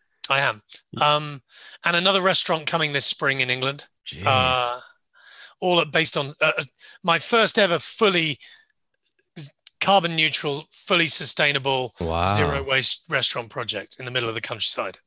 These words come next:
Speaker 2: It's got a
Speaker 1: So
Speaker 2: name
Speaker 1: that's
Speaker 2: yet?
Speaker 1: fun. It's an old pub. I can't tell you. I can't actually talk about it,
Speaker 2: Okay.
Speaker 1: um, because we're in the middle of, but it's, it's gonna be, we might well be making a pretty big television series for British television about it as well.
Speaker 2: Good,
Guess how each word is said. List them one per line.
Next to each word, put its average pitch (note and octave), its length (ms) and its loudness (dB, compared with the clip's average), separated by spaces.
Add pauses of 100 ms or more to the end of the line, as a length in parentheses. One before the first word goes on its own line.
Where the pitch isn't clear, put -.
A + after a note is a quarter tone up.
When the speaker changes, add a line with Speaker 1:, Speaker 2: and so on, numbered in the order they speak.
(160)
Speaker 2:
It's - 80 -16
got G#2+ 100 2
a - 40 4
Speaker 1:
So F#2+ 60 4
Speaker 2:
name G2+ 120 4
Speaker 1:
that's A2+ 100 4
Speaker 2:
yet? B2+ 120 4
Speaker 1:
fun. - 80 -12 (920)
It's F3+ 200 2
an G#3 80 4
old A3+ 220 4
pub. F#3+ 240 4
I D3 60 4
can't F#3 260 2
tell F3 180 2
you. D3 80 4
I D3 40 2
can't F#3+ 200 0
actually D#3+ 220 -2
talk D#3 140 -8
about A2 240 -2
it, G#2+ 80 -10 (180)
Speaker 2:
Okay. C3+ 120 2
Speaker 1:
um, C3 260 0 (460)
because D3+ 240 -2
we're E3 100 -4
in C#3+ 60 -2
the C#3+ 60 -6
middle D3 200 -2
of, C3+ 160 -2
but C#3 100 -6
it's, - 240 -2
it's C#3+ 200 -4
gonna C#3+ 180 -6
be, B2+ 360 -10 (500)
we D3+ 100 -8
might F#3 240 4
well F3 160 4
be E3+ 100 -4
making D#3 360 0
a C3 60 2
pretty C#3+ 220 -6
big C3 220 -2
television C3 400 -2
series A#2 340 0
for - 120 -12
British B2 240 -6
television A#2+ 400 -6
about G2 220 -6
it G2+ 100 -10
as G#2 100 -12
well. A2 120 -6
Speaker 2:
Good, G#2+ 480 2